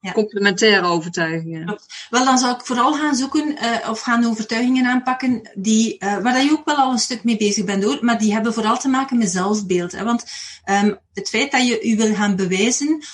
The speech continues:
Speaker 1: of dat je wil het minstens even goed doen, of dat dat in jou, in jouw hoofd zit,
Speaker 2: Ja.
Speaker 1: heeft wel te maken met een minderwaardigheidsgevoel,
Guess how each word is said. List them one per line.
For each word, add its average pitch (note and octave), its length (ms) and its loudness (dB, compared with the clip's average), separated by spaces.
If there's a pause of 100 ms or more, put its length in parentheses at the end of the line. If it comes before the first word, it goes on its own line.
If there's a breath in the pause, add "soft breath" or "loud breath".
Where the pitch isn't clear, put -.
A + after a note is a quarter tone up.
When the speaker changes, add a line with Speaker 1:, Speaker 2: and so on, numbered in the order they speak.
(140 loud breath)
Speaker 1:
of A3 140 -4
dat A3 140 2
je A3 120 2
wil G#3+ 360 0
het - 300 -4
minstens A#3 460 0
even G#3+ 260 0
goed A#3 420 -6
doen, A3+ 300 0
of G#3+ 160 -8
dat A3 240 -4
dat G3+ 220 -2
in G#3+ 140 4
jou, F#3+ 300 -2
in G3+ 120 -2
jouw F#3+ 160 -4
hoofd G3 280 -4
zit, - 460 -12
Speaker 2:
Ja. F#3 140 0
Speaker 1:
heeft C4 180 2
wel C#4+ 180 2
te D4 100 -2
maken C4 360 2
met A#3 140 2
een G#3+ 160 6
minderwaardigheidsgevoel, G3+ 1160 2